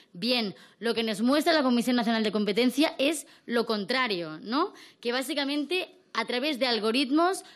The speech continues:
lo que hacía Idealista y otros portales es intentar que los honorarios y los precios de los alquileres de diferentes inmuebles,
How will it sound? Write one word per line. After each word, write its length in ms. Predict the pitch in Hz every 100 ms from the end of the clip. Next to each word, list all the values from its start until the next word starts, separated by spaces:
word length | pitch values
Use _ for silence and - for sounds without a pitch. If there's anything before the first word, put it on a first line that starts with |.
| -
lo 180 | 226 220
que 80 |
hacía 360 | 233 - 277 247
Idealista 680 | 240 226 226 254 262 233 214
y 180 | 247 247
otros 280 | 269 226 -
portales 640 | 208 190 247 277 330 370 - - -
es 300 | 285 330 - -
intentar 840 | 285 262 208 240 220 269 233 233
que 140 | 233
los 200 | 226 214
honorarios 580 | 240 226 240 247 220 196
y 120 | - 240
los 180 | 214
precios 340 | - 277 285 262
de 80 | 226
los 140 | 220
alquileres 640 | 208 170 214 233 202 170 -
de 80 | 220
diferentes 480 | 214 226 262 277 262
inmuebles, 720 | 214 214 247 277 349 349